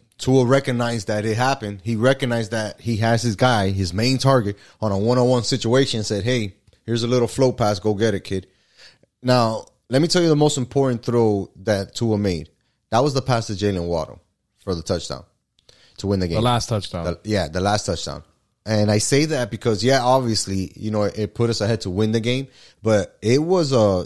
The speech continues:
Speaker 1: do or die situation. A lot of pressure, right, to win the game. A lot of pressure being put on Tua's shoulder by the coaching staff, by, uh, everybody on the team to say, "Yo, we're looking at you to win us this game," right?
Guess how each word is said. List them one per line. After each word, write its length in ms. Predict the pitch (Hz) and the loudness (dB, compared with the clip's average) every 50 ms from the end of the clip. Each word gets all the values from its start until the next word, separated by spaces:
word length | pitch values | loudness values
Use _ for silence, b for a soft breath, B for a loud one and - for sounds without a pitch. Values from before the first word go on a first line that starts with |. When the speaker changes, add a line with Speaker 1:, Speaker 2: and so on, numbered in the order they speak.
| - - | -6 -4
Speaker 1:
do 140 | 98 117 127 | 0 2 4
or 140 | 123 113 98 | 4 4 4
die 180 | 87 113 107 98 | 2 0 0 -2
situation. 680 | - - 90 - 82 78 90 95 92 - - 73 71 _ _ _ _ - | -4 -6 -8 -8 -6 -4 -4 -4 -4 -6 -10 -16 -20 _ _ _ _ -6
A 60 | 82 | -2
lot 200 | 87 101 117 131 | 0 2 2 2
of 60 | - - | 2 2
pressure, 400 | - 123 120 117 - 143 175 - b b b b b b _ _ - | 2 2 2 2 0 -2 -6 -8 b b b b b b _ _ -4
right, 260 | 85 95 113 123 - | -2 0 0 0 -2
to 100 | - 98 | -4 -2
win 220 | 95 101 113 120 123 | 0 0 0 2 0
the 80 | 117 | 0
game. 320 | 92 98 98 101 113 123 120 - | 0 -2 -2 -4 -4 -8 -8 -4
A 60 | 95 | -2
lot 140 | 98 107 120 | 0 0 0
of 80 | 123 | 0
pressure 240 | - 143 123 - 135 | 0 0 -2 0 -2
being 280 | 110 110 131 127 117 104 | -2 0 0 0 0 0
put 180 | - 139 131 | 0 0 0
on 160 | 123 110 104 98 | 0 0 -4 -4
Tua's 560 | - - 123 113 104 104 98 95 - - - | -4 -2 0 0 0 0 0 -2 -6 -8 -6
shoulder 380 | - - 127 135 127 110 107 | 0 2 2 4 4 4 2
by 200 | 95 101 101 95 | 2 2 2 2
the 100 | 90 92 | 0 -2
coaching 340 | - - 113 123 117 - 120 104 | -2 0 0 0 0 0 -4 -2
staff, 320 | - 117 117 117 117 - _ B B B B B B B | 0 0 0 0 -2 -6 _ B B B B B B B
by, 340 | B 101 95 92 82 95 92 - - | B 0 0 0 -2 -4 -10 -10 -8
uh, 260 | 95 95 90 87 78 - _ _ _ - | -6 -6 -6 -6 -8 -10 _ _ _ -6
everybody 360 | 110 117 120 113 123 120 113 | -2 0 2 2 2 2 2
on 100 | 110 107 98 | 0 -2 -2
the 40 | 90 | -2
team 280 | - 131 131 127 120 | 0 0 0 0 0
to 100 | 113 - | -2 -4
say, 160 | - - 101 90 | -4 -4 -4 -4
"Yo, 380 | 87 98 117 110 95 82 82 - _ _ _ _ _ _ _ _ | -2 0 0 0 0 -2 -6 -12 _ _ _ _ _ _ _ _
we're 140 | 92 101 107 | -2 0 2
looking 300 | 117 135 135 - 127 117 | 4 4 2 2 2 0
at 120 | 107 101 101 | 0 0 2
you 320 | 104 123 151 156 131 110 | 4 4 6 6 4 2
to 160 | - - 110 | 0 -4 -4
win 280 | 107 110 113 107 101 95 | -2 -2 -2 -2 -2 -2
us 140 | 92 85 80 | -4 -6 -6
this 200 | - 87 80 - | -8 -10 -10 -10
game," 240 | - 82 73 76 82 _ _ _ _ _ _ _ - | -10 -10 -12 -12 -14 _ _ _ _ _ _ _ -8
right? 260 | 85 92 107 110 - | -6 -6 -6 -6 -8